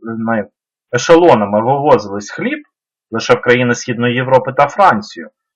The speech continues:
для підтримки режимів, що там становилися, було безкоштовно вивезено один і сім мільйонів тонн зерна.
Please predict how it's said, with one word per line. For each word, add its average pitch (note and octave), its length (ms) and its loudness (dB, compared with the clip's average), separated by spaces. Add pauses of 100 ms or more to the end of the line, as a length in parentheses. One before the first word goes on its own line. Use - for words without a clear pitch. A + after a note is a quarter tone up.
(140)
для B2 100 -2
підтримки C3 600 -4
режимів, A#2+ 540 2
що - 160 -8
там G#2+ 260 -2
становилися, D3+ 760 -4
було C3+ 420 0
безкоштовно F3 720 -4
вивезено B2+ 640 -2 (260)
один B2+ 360 -2
і A#2 80 -12
сім F#3+ 280 -8
мільйонів B2+ 680 -4
тонн B2+ 200 -2
зерна. A#2+ 360 -2